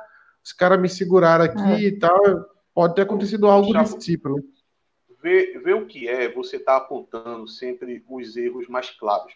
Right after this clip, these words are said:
Speaker 3: Porque, assim, e-, e-, existe situações que é questão de opinião. Você vai ter a opinião que, é, tal situação é melhor pra, pra o time jogar, tal jogador é melhor, mas tem, tem questão pra mim que é, é claro.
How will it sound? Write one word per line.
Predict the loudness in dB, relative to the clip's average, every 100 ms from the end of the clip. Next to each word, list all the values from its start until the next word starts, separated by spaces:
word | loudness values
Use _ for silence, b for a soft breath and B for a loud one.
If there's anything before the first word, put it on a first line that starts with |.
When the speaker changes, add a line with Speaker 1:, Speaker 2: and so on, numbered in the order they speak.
| _
Speaker 3:
Porque, | _ -14 -14 _ _ _ -12
assim, | -12 -12 -18 -10
e-, | -10 -8
e-, | -10 -10
existe | -14 -16 -14 -16 -18 _
situações | -16 -4 -4 -2 -6 -6
que | -6 -10
é |
questão | -10 -8
de | -10
opinião. | -8 -8 -10 -12 _ _ _
Você | -12 -10
vai | -6
ter | -8
a |
opinião | -10 -12 -10 -10 -12
que, | -16 -14 -12 -14 _ _ _
é, | -6 -4 -4 0
tal | 0 0
situação | -2 -4 -4 -4 -6 -6
é |
melhor | -6 -4 0 0
pra, | -2 -2 -2 -2
pra | -6
o | -10
time | -10 -4
jogar, | -2 0 2 4 2
tal | -2
jogador | -4 -2 -4 -4
é | -4
melhor, | -4 -2 -2
mas | -4
tem, | -10 -14 _
tem | -20
questão | -16 -16 -12 -12
pra | -6 -6
mim | -6 -14
que | _ -8
é, | -6 -4 -6 -8 -12
é |
claro. | -8 2 4 2